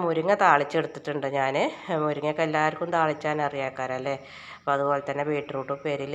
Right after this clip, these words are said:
ഞാൻ കുറച്ച് വെളുത്തുള്ളി, എന്താ, ചെറിയ ഉള്ളിയൊക്കെ ഇട്ടിട്ട് കടുക് പൊട്ടിച്ചെടുത്തേക്കാണ്. അങ്ങനെ ദാ ഞാൻ മുട്ടയും ഞാൻ പൊരിച്ചെടുക്കാൻ എടുത്തിട്ടുണ്ട് ട്ടോ. ഒരു ഗ്ലാസ്സിലേക്ക് മുട്ട ഒഴിച്ചിട്ട് അതിലേക്ക്, ഏ, ചെറിയ ഉള്ളിയും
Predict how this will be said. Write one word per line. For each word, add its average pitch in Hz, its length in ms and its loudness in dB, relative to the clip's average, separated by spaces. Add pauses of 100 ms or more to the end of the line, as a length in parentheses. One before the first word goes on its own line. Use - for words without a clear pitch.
ഞാൻ 135 140 -2 (100)
കുറച്ച് 147 300 -6 (100)
വെളുത്തുള്ളി, 143 560 -4 (300)
എന്താ, 139 240 -8 (540)
ചെറിയ 143 460 0
ഉള്ളിയൊക്കെ 139 340 -2
ഇട്ടിട്ട് 143 260 -6 (120)
കടുക് 147 260 -4
പൊട്ടിച്ചെടുത്തേക്കാണ്. 139 840 -6 (560)
അങ്ങനെ 202 300 6
ദാ 170 80 10 (180)
ഞാൻ 160 160 6 (100)
മുട്ടയും 156 380 -2
ഞാൻ 151 180 2
പൊരിച്ചെടുക്കാൻ 147 840 -2
എടുത്തിട്ടുണ്ട് 139 500 -6
ട്ടോ. 147 100 -2 (220)
ഒരു 143 160 -4
ഗ്ലാസ്സിലേക്ക് 147 600 0
മുട്ട 156 160 -6 (100)
ഒഴിച്ചിട്ട് 143 340 -6
അതിലേക്ക്, 139 380 -4 (200)
ഏ, 165 60 -4 (220)
ചെറിയ 147 280 -4
ഉള്ളിയും 156 260 -8